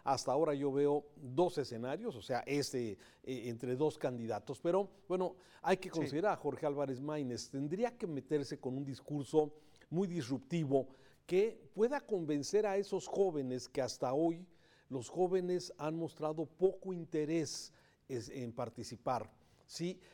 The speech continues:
Speaker 1: si logra lo que en un principio se trató de ver ahí con el fosfo fosfo y con el gobernador de Nuevo León y todo lo que se he-, hemos
Speaker 2: Ujú.
Speaker 1: visto, que me parece que queda en la banalidad,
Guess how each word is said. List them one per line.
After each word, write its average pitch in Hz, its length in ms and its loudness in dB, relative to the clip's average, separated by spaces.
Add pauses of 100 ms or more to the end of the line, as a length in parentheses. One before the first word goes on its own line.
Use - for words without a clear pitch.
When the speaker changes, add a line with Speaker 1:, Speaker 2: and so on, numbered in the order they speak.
Speaker 1:
si 202 280 -2
logra 208 680 2
lo 151 240 0
que 139 100 -4
en 139 80 -2
un 185 140 -4
principio 160 560 -4
se 131 100 -6
trató 123 400 -2
de 143 80 0
ver 151 260 0
ahí 139 240 -2
con 120 280 -4
el 107 100 -4
fosfo 147 380 -2
fosfo 147 420 -2
y 120 60 -8
con 110 180 -6
el 110 80 -8
gobernador 113 760 -2 (300)
de 120 140 -2
Nuevo 113 320 -2
León 156 520 2
y 123 120 -10
todo 160 280 2
lo 120 160 -2
que 113 140 -8
se 127 360 -4
he-, 151 160 -4
hemos 143 320 -4
Speaker 2:
Ujú. 143 100 -8
Speaker 1:
visto, 143 340 -2 (180)
que 139 80 0
me 135 100 0
parece 156 400 -4
que 131 140 -10
queda 160 280 0
en 151 80 -2
la 120 100 0
banalidad, 117 680 0